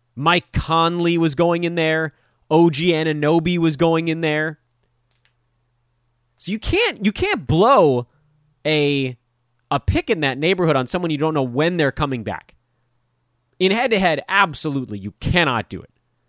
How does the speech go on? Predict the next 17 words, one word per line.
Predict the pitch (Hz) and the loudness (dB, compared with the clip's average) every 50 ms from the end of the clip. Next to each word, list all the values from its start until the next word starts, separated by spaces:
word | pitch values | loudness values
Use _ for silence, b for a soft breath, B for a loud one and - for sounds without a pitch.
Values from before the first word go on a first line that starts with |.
| _ _ _ _ | _ _ _ _
Because | - 139 - 180 180 143 139 | -6 -2 0 0 0 0 0
guys | 151 185 196 214 240 196 | 2 2 4 4 2 2
don't | 233 240 220 - | 0 -2 0 0
come | 240 247 247 208 | -2 -2 0 0
back | 247 247 277 277 - | 2 2 2 0 -2
from | - 233 208 | -4 -6 -4
long | 190 185 185 180 180 180 196 | -2 0 0 0 0 0 -2
injuries | 214 226 208 214 214 196 170 - | -6 -6 -6 -6 -6 -6 -6 -6
and | - 185 175 180 | -6 -6 -4 -4
then | 175 170 175 160 | -4 -4 -4 -6
play | - - - 180 190 190 180 | -8 -6 -2 0 0 0 0
every | - - 175 170 175 160 165 170 160 | -2 -2 -2 -2 -2 -2 -4 -6 -6
game. | 139 123 156 175 190 175 123 90 - b b b b b b | -4 -2 -2 -2 0 -2 -4 -6 -8 b b b b b b
There | b 175 214 254 | b 2 4 6
was | 262 240 190 | 6 4 4
a | 180 | 4
time | 156 - - - - 226 269 339 381 392 370 277 226 220 220 | 0 -4 -6 -6 -2 0 2 2 2 2 0 0 -2 -2 -2